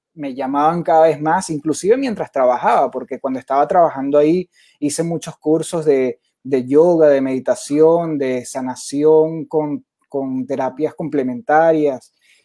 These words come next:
y cada vez que más indagaba, más había un llamado como a cambiar, pues. Y, y después de un tiempo que estaba en ese proceso de cambio, fue que conseguí el tema de la nutrición,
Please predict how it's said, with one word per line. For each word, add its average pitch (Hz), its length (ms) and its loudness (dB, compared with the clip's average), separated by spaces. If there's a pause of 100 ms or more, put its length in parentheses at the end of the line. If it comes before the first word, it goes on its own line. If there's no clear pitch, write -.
y 156 320 2
cada 180 300 2
vez 208 180 2
que 214 140 0
más 202 220 -2
indagaba, 208 760 2
más 190 420 -6
había 196 200 0
un 190 80 -4
llamado 196 440 0
como 175 180 -8
a 139 60 -8
cambiar, 139 480 -4
pues. - 240 -20 (440)
Y, 170 380 4 (1120)
y 175 120 0
después 160 300 0
de 160 80 -2
un 196 160 -2
tiempo 202 580 -2 (240)
que 143 220 4
estaba 143 360 -2
en 175 80 -4
ese 180 180 -10
proceso 165 480 -6
de 131 120 -4
cambio, 156 460 -2
fue 147 140 -6
que 147 120 -4
conseguí 147 640 -4
el 127 140 -6
tema 127 220 -6
de 160 80 2
la 165 60 2
nutrición, 151 720 -2